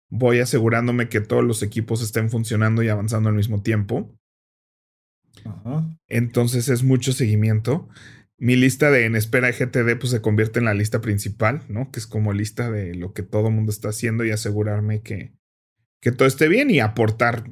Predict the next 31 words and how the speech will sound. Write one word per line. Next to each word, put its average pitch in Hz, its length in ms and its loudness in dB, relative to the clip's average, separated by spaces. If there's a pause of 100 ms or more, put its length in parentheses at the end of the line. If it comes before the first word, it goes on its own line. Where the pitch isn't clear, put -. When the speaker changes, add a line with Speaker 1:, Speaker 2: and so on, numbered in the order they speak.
Speaker 1:
¿no? 127 180 -2
Mi 147 140 0
opinión 113 640 0
y 113 80 0
mi 104 420 -2
consejo 107 640 -4
y 113 100 -4
mi 92 280 -8
expertise 104 640 -8
en 87 240 -10
donde 90 380 -12 (120)
no 104 160 -4
esté 107 200 -4
avanzando. 101 500 -10 (460)
Speaker 2:
Nada 143 140 0
más 151 120 0
no 156 200 2
dijiste 160 400 -2
en 131 160 -2
qué, 165 340 -4
en 143 140 -8
qué 170 120 -4
va 170 60 0
a 165 40 0
estar 160 260 -2
trabajando. 151 460 0
Speaker 1:
En 139 400 2
Mentiras, 220 480 0
Mentiras, 127 640 -2
el 117 120 4
musical, 131 840 0